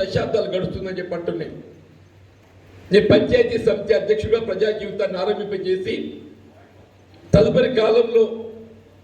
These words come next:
ఎనభై మూడులో శాసనసభ్యుడిగా ఎంపిక కావటం,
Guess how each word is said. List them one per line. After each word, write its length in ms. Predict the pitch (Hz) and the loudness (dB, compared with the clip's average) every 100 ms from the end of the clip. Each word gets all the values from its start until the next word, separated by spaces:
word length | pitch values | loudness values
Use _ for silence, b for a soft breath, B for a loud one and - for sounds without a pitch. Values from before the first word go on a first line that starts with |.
| _ _ _ _ _ - | _ _ _ _ _ 0
ఎనభై 220 | 202 214 226 226 | 2 6 6 4
మూడులో 300 | 240 247 233 - - - - - - - _ _ _ _ - | 0 2 2 2 -8 -14 -18 -20 -20 -20 _ _ _ _ -4
శాసనసభ్యుడిగా 760 | - 240 240 226 208 - 220 220 214 | -4 -2 -2 -2 -2 -2 0 0 -2
ఎంపిక 240 | - - 196 | -8 -6 -2
కావటం, 360 | 196 208 226 | -2 -2 -4